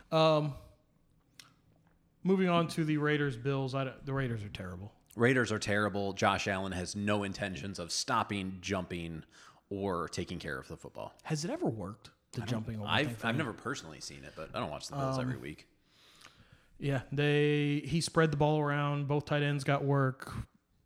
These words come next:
Speaker 1: Three, four receivers got work. Cook still got most of the backfield except for the goal line carries. Um, but this game was never in doubt. The Raiders are in for a long, long season.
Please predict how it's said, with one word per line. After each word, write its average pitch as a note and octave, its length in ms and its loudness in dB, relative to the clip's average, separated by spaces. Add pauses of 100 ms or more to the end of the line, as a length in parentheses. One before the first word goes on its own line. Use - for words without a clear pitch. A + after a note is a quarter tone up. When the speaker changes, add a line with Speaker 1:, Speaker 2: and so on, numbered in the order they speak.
(240)
Speaker 1:
Three, D3 460 0
four C#3+ 240 -4
receivers C#3 360 0
got C3 200 2
work. C3 340 -8
Cook F#3 220 2
still E3 180 4
got D3+ 160 0
most D3 180 -2
of C3+ 60 -4
the C#3 60 -2
backfield C3 400 0
except B2+ 240 -6
for C3+ 60 -4
the B2+ 60 -4
goal A2+ 200 -2
line A2 160 -4
carries. A2 340 -10 (560)
Um, C3 460 2 (220)
but C#3 100 -6
this D#3 180 6
game D#3 180 6
was D3 140 2
never C#3+ 180 2
in C#3 100 0
doubt. C3+ 260 2
The C3+ 80 -4
Raiders C3 360 -2
are B2 160 -2
in B2+ 220 -4
for B2 220 -4
a B2 80 -4
long, A2+ 920 -6 (460)
long F#2+ 580 -8
season. - 440 -12